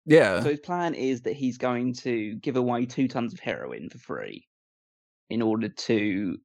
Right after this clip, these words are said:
Speaker 2: basically increase the addict, to basically cut off all the other supplies in the, uh, in the area and to increase the addict rate about twice over.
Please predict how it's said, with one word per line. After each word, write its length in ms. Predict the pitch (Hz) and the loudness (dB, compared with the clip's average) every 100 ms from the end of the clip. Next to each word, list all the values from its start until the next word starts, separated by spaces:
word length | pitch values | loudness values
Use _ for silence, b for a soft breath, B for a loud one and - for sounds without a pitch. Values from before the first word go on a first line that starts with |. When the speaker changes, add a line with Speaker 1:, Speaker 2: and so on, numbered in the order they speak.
| _ | _
Speaker 2:
basically 460 | - 120 120 117 117 | 0 0 0 -2 -2
increase 380 | 113 - 117 - | -2 -2 -6 -6
the 140 | - | -6
addict, 540 | - 107 73 - - - _ _ _ _ _ _ _ _ _ _ _ | -4 -4 -6 -12 -20 -20 _ _ _ _ _ _ _ _ _ _ _
to 180 | 127 113 | -12 -4
basically 260 | 139 147 143 | -2 -2 -2
cut 180 | 175 123 | 0 0
off 160 | 147 | 0
all 120 | - 139 | 0 2
the 100 | 135 | 2
other 120 | 120 | 0
supplies 460 | 117 - 123 113 110 | -8 -6 -4 -2 -2
in 160 | 113 | -4
the, 380 | 110 85 85 76 - _ _ _ _ - | -4 -6 -6 -10 -14 _ _ _ _ -8
uh, 360 | 113 104 95 - | -4 -4 -6 -2
in 120 | 120 | 0
the 180 | 117 110 | 4 4
area 440 | 101 98 95 95 - | 4 2 2 0 0
and 300 | 110 107 113 | -2 -2 -4
to 140 | - | -2
increase 380 | 101 110 117 117 | -2 -2 -2 -2
the 140 | - - | -4 -4
addict 300 | 104 104 - - | -2 -4 -10 -8
rate 320 | 85 80 - | -4 -4 -4
about 360 | - 76 73 - - | -4 -2 -4 -8 -8
twice 340 | - - - | -2 -2 -2
over. 320 | - 67 76 | -4 -4 -4